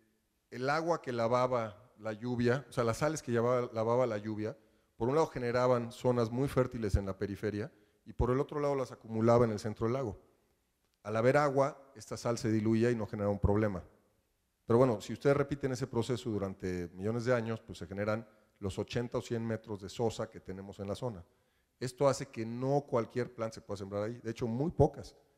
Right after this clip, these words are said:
Entonces, lo que desarrollamos, de hecho, con el grupo de biogeoquímica ambiental que, que colaboró con nosotros, fue un, un proyecto con la basura de la zona, aunque ahorita ya la están convirtiendo en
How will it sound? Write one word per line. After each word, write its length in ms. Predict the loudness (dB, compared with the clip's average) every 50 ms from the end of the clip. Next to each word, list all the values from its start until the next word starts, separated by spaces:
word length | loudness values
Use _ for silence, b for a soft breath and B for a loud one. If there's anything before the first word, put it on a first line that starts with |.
| _ _ _ _ _ _ _ _ _
Entonces, 180 | _ -10 -4 -4
lo 100 | -2 0
que 100 | 0 -2
desarrollamos, 760 | -2 -2 -4 -4 -2 -2 0 2 2 2 2 2 -2 -2 0
de 140 | -2 -2
hecho, 340 | -2 -4 -6 -10 -10 -12 -14 -20 _ _ _ _
con 220 | -18 -16 -14 -14 -14
el 280 | -14 -16 -16 -20 -20 _ _ _ _ _ -2
grupo 220 | -2 -2 -2 -4
de 80 | -6 -6
biogeoquímica 600 | -6 -6 -8 -8 -14 -14 -12 -12 -12 -6 -4 -4
ambiental 440 | -2 -2 -2 -2 0 0 0 0 -2
que, 200 | -6 -12 -14 -12
que 120 | -14 -16
colaboró 360 | -12 -8 -6 -6 -4 -4 -4
con 120 | -4 -4 -6
nosotros, 360 | -6 -6 -6 -8 -10 -12 -8
fue 120 | -6 -4
un, 260 | -2 -2 0 -2 -2 -4 -4
un 200 | -6 -6 -6 -4
proyecto 600 | 2 2 2 4 4 2 0 0 -4 -4 -6 -6 -8 b b b b b b b b b b b b b _ _ _ _ _ _ _
con 240 | 4 4 6 6
la 100 | 6 6
basura 360 | 4 4 2 0 0 2 2 2
de 60 | 2
la 120 | 0 -2
zona, 380 | -4 -4 -4 -4 -4 -6 -10 -12 -16 _ _
aunque 200 | -20 -16 -12 -12
ahorita 160 | -10 -4 -4 -4
ya 40 |
la 40 | -4
están 180 | -2 -6 -8 -8
convirtiendo 500 | -8 -8 -10 -8 -6 -6 -4 -2 -2 -2
en 200 | -4 -6 -10